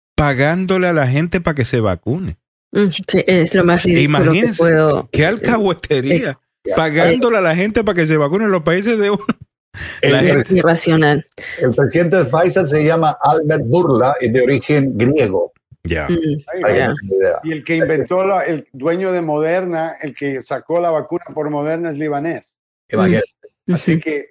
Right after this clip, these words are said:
Speaker 4: o sea, una vez más, el mundo internacional tiene mucha gente talentosa y nuestros países ha, te-, ha mandado mucha de esa gente para acá, a, a,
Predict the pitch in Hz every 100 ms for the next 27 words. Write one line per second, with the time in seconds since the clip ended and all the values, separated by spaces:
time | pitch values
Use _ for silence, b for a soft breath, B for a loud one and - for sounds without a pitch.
0 | 131 123 147 170 180 175 165 175 143 139
1 | 135 165 190 190 175 156 156 - 156 170
2 | 175 - 160 170 165 151 170 - 160 170
3 | 156 143 139 135 120 170 170 151 143 131
4 | 120 131 123 123 139 156 147 156 - _
5 | _ _ _ _ _ - 123 - - 131
6 | 156 151 151 147 147 151 156 151 151 143
7 | 143 147 135 127 120 208 180 104 - 117
8 | 104